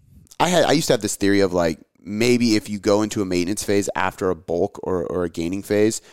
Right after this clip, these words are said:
you'll be able to, um, there's really no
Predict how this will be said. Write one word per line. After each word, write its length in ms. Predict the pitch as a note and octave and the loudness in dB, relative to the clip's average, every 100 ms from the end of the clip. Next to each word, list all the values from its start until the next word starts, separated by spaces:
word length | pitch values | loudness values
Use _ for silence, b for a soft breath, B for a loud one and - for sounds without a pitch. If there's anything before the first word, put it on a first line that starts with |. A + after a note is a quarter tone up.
| b b | b b
you'll 160 | G2+ G#2 | -2 0
be 140 | G#2 | 2
able 180 | G#2 G2+ | 2 0
to, 580 | - A2 G2+ G2 F#2+ F#2 | -2 -2 0 0 0 -2
um, 680 | F2 E2+ D2 A#1+ A#1 D2+ - - _ _ _ _ _ _ - b b b b b b _ | -2 -4 -4 -6 -10 -16 -20 -20 _ _ _ _ _ _ -20 b b b b b b _
there's 160 | A2 C3 | -4 2
really 160 | D#3 | 2
no 300 | G2 F2 F2 | 2 -2 -4